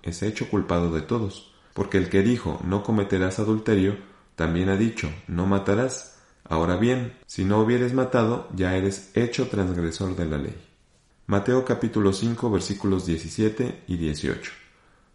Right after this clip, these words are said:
"No penséis que he venido para abrogar la ley o los profetas.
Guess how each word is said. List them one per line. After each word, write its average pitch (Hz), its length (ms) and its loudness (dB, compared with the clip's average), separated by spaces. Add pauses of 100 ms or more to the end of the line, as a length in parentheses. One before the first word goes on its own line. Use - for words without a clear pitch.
(100)
"No 120 180 2
penséis 131 480 2
que 104 180 2
he 101 40 4
venido 101 420 2
para 85 220 0
abrogar 82 420 -2
la 87 160 0
ley 101 240 2
o 101 60 2
los 80 160 -2
profetas. 92 720 -6